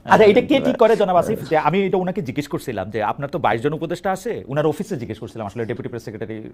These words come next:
Speaker 1: সাথে কথা হচ্ছিল যে বাইশ জন উপদেষ্টা আছে, যে এর মধ্যে আপনি কোন উপদেষ্টার কাজকে সামনে আনবেন, কোন কাকে পিছনে আনবেন? কারণ আমরা দেখি মাঝে মাঝে উপদেষ্টাদের কথাও, আহ, প্রেস উইং থেকে বলা হয়,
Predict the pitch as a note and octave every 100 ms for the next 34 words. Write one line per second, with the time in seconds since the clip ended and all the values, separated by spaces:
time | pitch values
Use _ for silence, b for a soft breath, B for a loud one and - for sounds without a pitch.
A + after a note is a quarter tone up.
0 | - A2 G#2+ G2+ A#2 - G#2+ - B B
1 | B C3+ C3+ D#3 E3 E3+ F#3+ F#3+ D#3 B2
2 | B2+ C#3+ C#3+ D#3+ - - G#3+ B3 B3 A3
3 | G3+ G#3 G3+ C#3 - - C#3+ D3+ D3+ D3
4 | C#3 D3 - C3 - C#3+ D3 D3 C3 B2
5 | D#3 G3 G#3+ G#3 G3+ D#3 C#3+ F3 F3+ F#3
6 | F#3+ G3+ A3 F3 E3+ F3 - B B _
7 | D3 C3+ C3 C3+ - D#3 - - D#3+ D3+
8 | C#3 D3+ B2+ C#3+ A#3